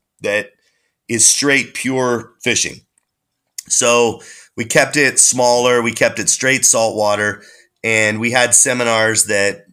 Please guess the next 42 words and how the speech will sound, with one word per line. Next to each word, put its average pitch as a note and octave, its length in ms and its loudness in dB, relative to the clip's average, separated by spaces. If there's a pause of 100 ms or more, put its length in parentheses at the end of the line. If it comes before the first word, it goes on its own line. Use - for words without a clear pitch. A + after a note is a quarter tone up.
(140)
you A2 140 -6
know, G#2 120 -2
we G#2+ 120 -4
had A2+ 220 -2
guys A2 260 0
speaking G#2+ 440 -4
that F2+ 120 -6
didn't G#2 220 -6
speak, - 540 -4 (920)
you A2+ 120 -2
know, G#2 140 0
at G#2 120 0
all, G#2 420 0
you F#2+ 120 -10
know, G2+ 140 -4
commercial A#2+ 440 -4
guys G#2 300 0
that G2 120 -6
kept A2 220 -6
quiet G#2 380 -2
that B1+ 80 -10
would F2 140 -14
come A2+ 120 -8
out G#2+ 140 -2
and F#2 80 -4
speak A2+ 280 -4
at G#2 60 -6
our F#2 140 -4
show. G#2 400 -4 (580)
And, A2+ 400 -2
you C3 120 -6
know, B2 160 0
for A#2+ 160 -8
the B2 80 -6
last, B2 720 0 (500)
I G2+ 80 -4
guess, G#2+ 420 -2
uh, F2+ 480 0
you G#2+ 140 -6
know, F#2 280 -6 (100)
eleven G#2+ 580 -2
shows, G#2 840 0